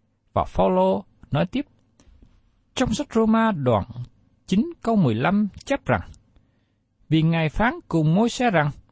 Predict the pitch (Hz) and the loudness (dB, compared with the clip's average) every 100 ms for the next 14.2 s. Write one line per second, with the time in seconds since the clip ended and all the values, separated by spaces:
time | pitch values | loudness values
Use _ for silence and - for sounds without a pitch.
0 | _ _ _ _ 202 233 214 208 185 147 | _ _ _ _ 0 2 0 -2 2 2
1 | 95 - 196 226 214 220 - 104 - 202 | 0 0 2 2 0 -4 -2 -2 0 0
2 | 175 87 127 160 165 _ _ _ _ _ | 0 0 0 0 -2 _ _ _ _ _
3 | _ - 208 196 113 - 196 180 - 247 | _ 0 0 0 -4 -4 0 0 0 -2
4 | - - _ _ 87 120 - 151 143 - | -6 -20 _ _ -6 -6 -2 0 0 -2
5 | 147 123 147 151 - _ _ _ - - | -2 -2 -2 -6 -10 _ _ _ -20 -20
6 | _ _ - - _ _ _ _ _ _ | _ _ -20 -20 _ _ _ _ _ _
7 | _ - 262 254 254 - 254 240 - 202 | _ -2 2 2 2 0 -2 -2 -2 0
8 | 262 175 156 143 226 - - - 139 135 | 2 2 2 0 -4 -6 -4 0 0 0
9 | - _ _ _ - 127 147 107 82 92 | -6 _ _ _ -4 0 2 0 -2 0
10 | 101 143 151 143 131 - - _ - - | 0 0 0 0 -2 -10 -20 _ -20 -20
11 | _ _ - 160 202 - 220 - _ _ | _ _ 0 0 0 -2 -4 -6 _ _
12 | _ _ _ _ _ _ 156 175 190 202 | _ _ _ _ _ _ 0 2 2 2
13 | 170 143 135 - 147 139 - 233 196 202 | 2 2 0 0 0 0 0 0 2 2
14 | 214 220 | 2 0